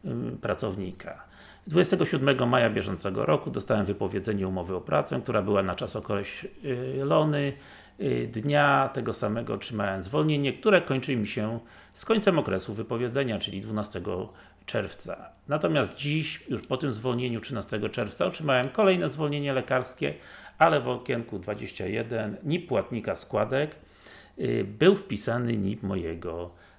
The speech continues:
pracodawcy. No ale przecież umowa z nim się już, y, parę tygodni temu skończyła. Czy jest to dobrze wypełnione? L cztery, pozdrawiam, y, Łukasz.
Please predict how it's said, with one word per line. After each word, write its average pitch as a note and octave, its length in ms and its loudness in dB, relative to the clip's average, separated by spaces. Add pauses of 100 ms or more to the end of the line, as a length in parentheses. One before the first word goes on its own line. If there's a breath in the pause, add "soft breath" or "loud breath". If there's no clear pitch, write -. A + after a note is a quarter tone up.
pracodawcy. F#2+ 640 -2
No B2 100 2
ale C3+ 100 4
przecież D3+ 540 -4
umowa B2+ 400 0
z A2+ 80 -4
nim A2+ 140 -2
się A2+ 140 -2
już, G#2+ 500 -4 (420 loud breath)
y, A#2 460 -4
parę G#2+ 220 2
tygodni G2+ 400 -4
temu F#2 260 -6
skończyła. F#2+ 540 -10 (100)
Czy F#3+ 160 2
jest C3 220 2
to B2 100 0
dobrze G2+ 640 -4
wypełnione? F#2+ 800 -8 (160)
L G#2+ 120 -10
cztery, C#3+ 520 -4
pozdrawiam, G#2+ 920 -2 (840 soft breath)
y, A2 200 -2
Łukasz. - 680 -4